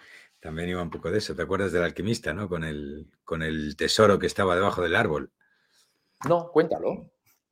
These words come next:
Speaker 1: No, es que es un spoiler tremendo del libro, pero vamos, el, el
Speaker 2: Ah, no,
Speaker 1: libro
Speaker 2: pues entonces
Speaker 1: arranca
Speaker 2: no,
Speaker 1: con
Speaker 2: que
Speaker 1: que
Speaker 2: lo
Speaker 1: él
Speaker 2: lean, que lo
Speaker 1: sueña
Speaker 2: lean.
Speaker 1: con, que lo lean, que lo lean. Eh,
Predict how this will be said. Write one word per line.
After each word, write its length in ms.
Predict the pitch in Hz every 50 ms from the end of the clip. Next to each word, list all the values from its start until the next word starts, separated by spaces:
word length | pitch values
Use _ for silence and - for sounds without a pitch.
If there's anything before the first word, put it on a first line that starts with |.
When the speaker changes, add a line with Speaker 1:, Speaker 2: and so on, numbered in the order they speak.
| _ _ _ _ _ _ _ - - - - - _
Speaker 1:
No, 240 | - 120 120 113 92
es 160 | 78 82 - -
que 100 | - 98
es 120 | 85 -
un 140 | 110 113 107
spoiler 460 | - - 127 120 120 117 113 107 104
tremendo 380 | - 104 107 104 101 98 95 90
del 160 | 85 78 85
libro, 260 | 123 151 143 113 90
pero 140 | 76 82 101
vamos, 300 | 120 123 104 82 - -
el, 420 | 71 78 80 85 85 82 87 85 -
el 140 | 90 85 127
Speaker 2:
Ah, 40 | 123
no, 80 | 113 117
Speaker 1:
libro 100 | 120 120
Speaker 2:
pues 120 | 127 127
entonces 340 | 117 131 135 131 123 - 110
Speaker 1:
arranca 120 | 131 147 160
Speaker 2:
no, 60 | 196
Speaker 1:
con 160 | 185 120 95
Speaker 2:
que 140 | - 101 104 110
Speaker 1:
que 0 |
Speaker 2:
lo 80 | 110
Speaker 1:
él 0 |
Speaker 2:
lean, 340 | 117 135 175 180 131 107 - - 123
que 80 | 123 127
lo 100 | 127 127
Speaker 1:
sueña 20 |
Speaker 2:
lean. 240 | 139 175 185 151 120
Speaker 1:
con, 340 | 120 113 107 98 - - - - _ _ _ _ - - - - _ _ _
que 100 | 101 87
lo 100 | 87 87
lean, 220 | 107 127 127 110
que 100 | - 101
lo 100 | 92 92
lean. 380 | 98 120 135 117 98 85 - _ _ - - - - - _ _ _
Eh, 240 | - - - - -